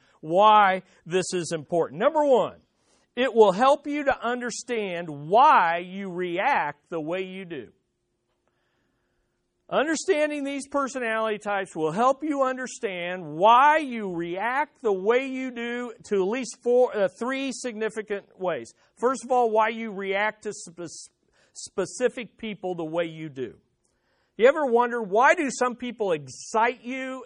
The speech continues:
and some people irritate you? Have you ever asked that question? I mean, you just, there's some people you just see coming, you're like, "Oh, this is gonna be a party." And you, other people you see coming, you say, "Man, they're gonna rub me the wrong way." You know why that is?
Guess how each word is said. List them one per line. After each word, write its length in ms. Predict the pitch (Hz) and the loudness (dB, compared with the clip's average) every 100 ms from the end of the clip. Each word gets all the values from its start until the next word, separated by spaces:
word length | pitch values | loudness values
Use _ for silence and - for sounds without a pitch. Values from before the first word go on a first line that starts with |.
| - | -12
and 180 | 180 143 | -12 -12
some 320 | - 226 220 | -8 -6 -6
people 440 | 226 220 214 202 - | -12 -8 -6 -6 -6
irritate 680 | 196 185 156 - 123 120 | -4 -2 -4 -8 -10 -10
you? 160 | 117 107 | -14 -12
Have 140 | 120 | -12
you 80 | 233 | -12
ever 160 | 269 240 | -4 0
asked 240 | 226 226 | 0 -2
that 200 | 220 214 | -6 -10
question? 480 | 208 196 190 202 202 _ _ _ _ | -8 -10 -10 -16 -20 _ _ _ _
I 60 | 185 | -10
mean, 180 | 202 214 | -8 -4
you 40 | |
just, 160 | 240 - | -6 -4
there's 220 | 220 190 | -6 -4
some 160 | 240 233 | -6 -6
people 400 | 254 233 240 214 | -8 -4 -4 -4
you 120 | 175 | -10
just 220 | 165 - | -14 -12
see 140 | 208 | -14
coming, 420 | 180 - 220 226 190 | -10 -6 -6 -6 -6
you're 140 | 165 | -4
like, 220 | 156 151 | -2 -2
"Oh, 380 | - 523 539 427 | -4 -4 2 2
this 140 | 262 175 | 2 -8
is 80 | 170 | -8
gonna 140 | 175 | -8
be 140 | 175 170 | -6 -8
a 40 | |
party." 640 | 151 - 302 330 311 302 - - - | -4 2 4 4 0 -8 -12 -20 -12
And 200 | 196 185 | -8 -6
you, 100 | 180 170 | -8 -2
other 220 | 202 269 | 0 0
people 300 | 247 269 247 | 0 -6 -6
you 100 | 220 | -8
see 220 | 196 226 196 | -8 -10 -6
coming, 460 | 247 233 233 220 | -2 -2 -2 -4
you 180 | 190 170 | -6 -8
say, 180 | 165 165 | -6 -6
"Man, 420 | 175 262 269 269 | -6 -4 -4 -4
they're 160 | 190 180 | -6 -8
gonna 180 | 170 147 | -6 -6
rub 300 | 160 226 247 | 0 0 0
me 240 | 247 247 | -6 -6
the 120 | 202 | -6
wrong 260 | 175 202 202 | -2 -2 0
way." 180 | 196 170 | -4 -4
You 100 | 220 | -4
know 100 | 285 | 0
why 200 | 285 269 | 0 0
that 180 | 262 | -2
is? 80 | 262 | -2